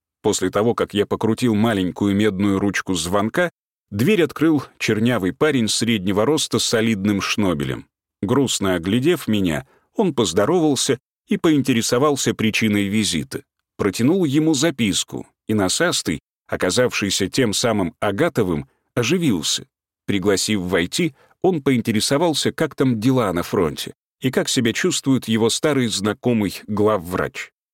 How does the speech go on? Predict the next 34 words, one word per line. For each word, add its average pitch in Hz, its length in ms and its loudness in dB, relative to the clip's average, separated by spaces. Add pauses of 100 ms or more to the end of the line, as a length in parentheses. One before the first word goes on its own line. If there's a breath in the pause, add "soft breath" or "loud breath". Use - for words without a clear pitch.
(180)
Ответил, 104 520 0
что 85 400 0 (140)
и 101 100 0
фронт 135 460 0
воюет 131 500 2
нормально, 127 580 2 (220 soft breath)
и 196 120 0
доктор 131 460 2
не 123 120 2
кашляет, 104 680 0 (280 soft breath)
а 110 120 -2
потом, 175 360 0
попив 123 340 0
очередной 107 560 0
чай 180 440 -2
со - 180 -2
странной 101 480 0
заваркой, 90 580 -2
которая 92 400 0
в 87 140 -4
меня 117 280 2
уже 98 220 0
не 120 100 4
лезла, 95 440 0 (340)
пошли 139 360 -2
в - 120 -8
комнату. 76 560 -2 (560)
Так 110 200 -4
как - 260 -4
текстов - 600 -2
у 98 40 -2
меня 98 260 0
не 156 180 2
было, 90 260 -4